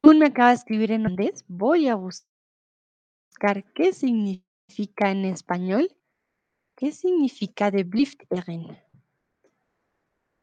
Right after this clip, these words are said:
Die blijft, yo creo que es blijft, blijft erin. En español, a ver, voy a buscar qué es. El blijft,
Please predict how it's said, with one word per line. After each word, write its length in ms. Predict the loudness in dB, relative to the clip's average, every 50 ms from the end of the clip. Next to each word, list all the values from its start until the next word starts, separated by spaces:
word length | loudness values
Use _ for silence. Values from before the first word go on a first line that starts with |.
| _ _ _ _ _ _ _ _ _ _ _
Die 100 | -6 -2
blijft, 560 | 2 4 6 6 6 4 2 -2 -10 -18 -20 -14 _
yo 140 | -4 -2 2
creo 140 | 2 2 4
que 80 | 4 2
es 100 | 2 2
blijft, 600 | 2 0 2 2 0 -4 -10 -16 -20 -20 -20 -20 _ _ _
blijft 360 | 0 0 0 0 0 -4 -8 -10
erin. 500 | -8 -8 -8 -8 -10 -12 -12 -14 -16 -20 _ _ _ _ _ _ _ _ _ _ _ _ _ _ _ _ _ _ _ _ _ _
En 280 | -10 -6 -6 -4 -6 -6 -10 _ _ _
español, 920 | -4 -2 -2 -4 -4 -8 -12 _ -12 -12 -12 -10 -6 -2 -2 -2 -2 -4 -8 -16 _
a 140 | -14 -12 -12
ver, 200 | -10 -12 -12 -14 -4 0
voy 140 | 2 4
a 80 | 6 6
buscar 500 | 4 4 0 -4 -6 -4 -4 -4 -4 -4
qué 300 | -8 -8 -6 -6 -4 -6 -6
es. 300 | -8 -12 -14 -18 -20 _ _ _ _ _ _ _ _ _ _ _ _ _ _ _ _ _ _ _ -8
El 220 | -6 -4 -4 -6
blijft, 720 | -6 -4 -2 0 2 2 2 0 -2 -6 -14 -20 -20 -20